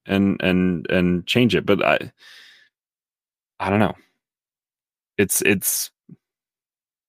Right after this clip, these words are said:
it's scary to think about change, I guess, and we like what we have.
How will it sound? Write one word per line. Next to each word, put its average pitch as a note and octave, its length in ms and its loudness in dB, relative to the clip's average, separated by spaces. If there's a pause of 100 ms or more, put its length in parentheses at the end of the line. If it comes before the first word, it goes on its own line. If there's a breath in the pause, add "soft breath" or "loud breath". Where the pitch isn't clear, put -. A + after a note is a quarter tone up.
(220)
it's - 140 -4
scary A#2 360 2
to F2+ 80 -2
think F2+ 180 0
about F2 160 0
change, E2 360 -4
I D#2 100 -2
guess, D2 440 -2
and E2 420 -4 (600 soft breath)
we F#2+ 140 -2
like F#2 220 2
what G#2 120 0
we F#2 100 -2
have. E2 460 -2